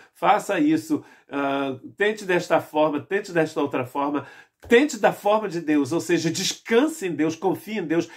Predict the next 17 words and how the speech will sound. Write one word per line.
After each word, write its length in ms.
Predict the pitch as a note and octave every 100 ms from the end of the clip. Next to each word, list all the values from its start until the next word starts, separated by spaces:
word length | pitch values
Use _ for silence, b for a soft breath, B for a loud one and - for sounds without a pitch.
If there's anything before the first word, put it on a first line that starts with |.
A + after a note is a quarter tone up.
| B
receba 720 | F3 E3+ - - G#3 C3 C3+ B
a 120 | -
salvação 600 | B2+ F3+ D3+ G3 - F3
que 120 | E3+ C#3+
Deus 240 | D3 D#3+
já 160 | D#3+ D3
te 120 | B2+
deu 300 | A#2 D#3 D#3+ B
e 80 | D#3+
que 120 | F3+
talvez 400 | - E3+ D#3 C4+
você 280 | E3+ D#3+ F#3
já 100 | E3
tenha 220 | - C4
recebido. 480 | F3+ F3 F3 D#3+ E3+
Então 260 | D#3+ F#3+ - -
permaneça 840 | A#3 A#3 G#3 F#3 D3+ D#3 D3+ B2+